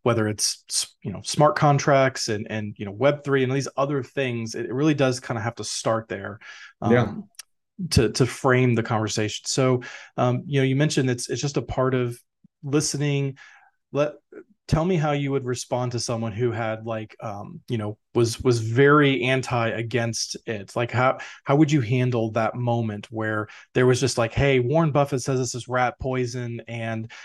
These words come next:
Speaker 1: you know, it's, it's, you know, fill in the blank of all the, the things that we've heard. How, in those moments, like, how would you handle that conversation? Um,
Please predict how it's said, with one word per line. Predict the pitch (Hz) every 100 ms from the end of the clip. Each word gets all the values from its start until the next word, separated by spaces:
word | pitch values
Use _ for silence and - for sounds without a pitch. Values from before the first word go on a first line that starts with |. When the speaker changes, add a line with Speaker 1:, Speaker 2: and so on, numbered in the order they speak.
| -
Speaker 1:
you | 120
know, | 113 110 113
it's, | 117 127 - - _ _ -
it's, | 110 - - _
you | 156
know, | 110 104 - _ _
fill | 156 143
in |
the | 127
blank | 127 123 120
of | 120
all | 120
the, | 123 120 -
the | -
things | - 139 127
that | 120
we've | 107 113
heard. | - 117 113 113 - - _ _
How, | - 151
in | - 147
those | 147 143 143
moments, | 131 120 113
like, | 120
how | - 139
would | 135 123
you | 127
handle | 110 120 117 113
that | 110 107
conversation? | - 120 113 107 113 113 - 101 104 - - -
Um, | 110 104 101 -